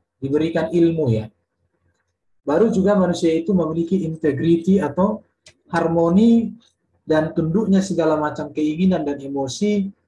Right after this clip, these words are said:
dari kedagingan kita kepada akal budi. Jadi, manusia itu memiliki akal budi, memiliki pengetahuan, tidak menderita, tidak tunduk terhadap kuasa maut.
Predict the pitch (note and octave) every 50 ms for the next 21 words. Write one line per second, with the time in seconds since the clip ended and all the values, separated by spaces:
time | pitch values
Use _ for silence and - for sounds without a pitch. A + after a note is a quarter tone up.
0 | _ - C#3 C#3+ C#3 D3 D3+ D3 D3 C#3 C3+ C3 C3+ C3+ C3+ C3+ C#3 C#3 - G#3
1 | G#3 F#3+ D#3+ D3 C3+ C3 C3+ B2 - C3 C3+ C3+ E3+ F#3+ G#3 G3 G3 - - _
2 | _ _ _ _ _ _ _ _ - - C#3 - D#3 D3+ D3+ D3 D3 D3+ D3+ B2+
3 | B2+ A#2 - - - _ _ _ _ _ _ _ _ _ _ _ _ _ _ _
4 | _ _ _ - B2 E3 F3 G#3+ A3 G#3 F#3+ F#3 F#3 - G3 G3 G3 G3 A#3+ A#3
5 | G3 E3 D3+ D3+ D3+ E3 E3+ - F#3 F#3 D3+ D3+ - D3+ D3 C#3+ E3 A3 A3+ F#3
6 | F#3+ F#3 F#3 E3+ C#3 C3+ C#3 D3 C#3+ D3+ D3+ - D3+ - - C#3+ C#3 C#3 C#3 C3+
7 | C#3 C#3+ F3 G#3+ A3 F#3+ D#3+ D#3 D#3 D#3 D#3+ - _ _ _ _ _ _ _ -
8 | D3+ D3+ D#3 D3+ D3 D3+ C#3+ C#3 C#3+ D3 F3 G#3+ A3+ - - D3 C#3+ C#3+ D3 -
9 | - - _ _ _ _ _ _ _ - D#3+ D#3 D3+ F3+ G3 G#3 - - D#3 D3
10 | D3+ E3 F#3+ F#3+ - E3 C#3+ C3 B2+ - D#3 G3 G3 G3 - - _ _ _ _
11 | _ - D3 C#3 B2+ B2 D#3 D3+ D#3 D#3 D#3+ D#3+ C#3+ B2+ B2 B2